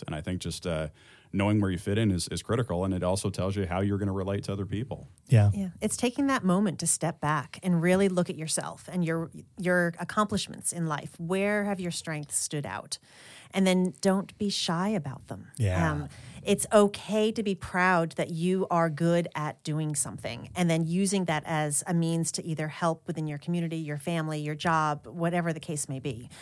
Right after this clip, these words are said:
Speaker 3: Um, and, and just being able to embrace that about yourself rather than saying, "Well, I don't want people to know." <laughs>
Speaker 2: Yeah.
Speaker 3: Um, it's okay to put it out there.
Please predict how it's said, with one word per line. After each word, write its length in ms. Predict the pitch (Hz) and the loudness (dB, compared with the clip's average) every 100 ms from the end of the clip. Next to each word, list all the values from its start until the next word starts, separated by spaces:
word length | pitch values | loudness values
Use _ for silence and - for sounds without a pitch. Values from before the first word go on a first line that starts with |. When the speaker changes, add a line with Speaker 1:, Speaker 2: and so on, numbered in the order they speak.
| - - - | -18 -8 0
Speaker 3:
Um, 380 | 156 143 139 - | 2 2 0 0
and, 160 | 175 170 | 0 4
and 200 | 180 170 | 4 6
just 220 | 196 - | 4 4
being 160 | 214 202 | 4 4
able 160 | 196 | 4
to 140 | - 190 | 4 2
embrace 460 | 175 160 180 - | 4 4 2 0
that 340 | - - - - | -2 -8 -10 -4
about 300 | 170 170 - | 4 4 4
yourself 540 | 151 - - - - - | 0 0 -2 -6 -14 -4
rather 380 | 170 156 160 160 | 2 2 4 0
than 380 | 156 151 151 147 | 0 0 0 0
saying, 300 | - 165 156 - - - - | 0 0 -2 -10 -20 -14 -2
"Well, 120 | 185 | 2
I 80 | 220 | 6
don't 100 | 247 | 6
want 140 | 233 - | 4 2
people 200 | 196 175 | -2 -2
to 140 | 170 | 0
know." 200 | 151 143 | 2 0
<laughs> 920 | 139 - - - - - - 208 - - | -4 -14 -16 -16 -12 -10 -2 -2 0 -2
Speaker 2:
Yeah. 320 | 90 160 170 | 0 2 2
Speaker 3:
Um, 100 | 156 | 2
it's 160 | 180 220 | 4 4
okay 360 | 196 202 226 | 4 6 6
to 60 | 190 | 6
put 180 | - 180 | 6 6
it 80 | |
out 220 | 156 143 - | 6 4 0
there. 260 | 117 - | -8 -10